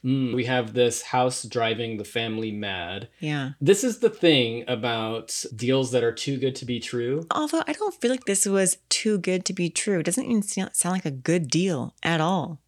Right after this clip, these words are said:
Speaker 1: Nine hundred bucks to do some
Speaker 2: Nine hundred?
Speaker 1: yard work?
Speaker 2: No, not even for, like, you know, today's standards. It's someone's like, "I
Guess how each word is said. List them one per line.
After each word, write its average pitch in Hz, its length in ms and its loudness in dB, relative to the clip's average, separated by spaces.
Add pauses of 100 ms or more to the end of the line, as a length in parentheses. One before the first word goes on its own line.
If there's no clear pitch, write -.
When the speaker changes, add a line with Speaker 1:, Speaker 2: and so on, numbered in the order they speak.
(320)
Speaker 1:
Nine 123 260 2
hundred 131 260 2
bucks 120 220 2
to 202 60 2
do 196 60 6
some 202 40 6
Speaker 2:
Nine - 140 6
hundred? 233 260 4
Speaker 1:
yard 233 180 2
work? 254 300 0 (140)
Speaker 2:
No, 214 520 2
not 196 300 2
even 349 340 2
for, 285 200 0
like, 247 260 0
you 214 100 2
know, 190 260 0
today's 180 600 0
standards. 147 500 0
It's 143 140 -2
someone's 170 380 0
like, 156 220 0
"I 185 500 0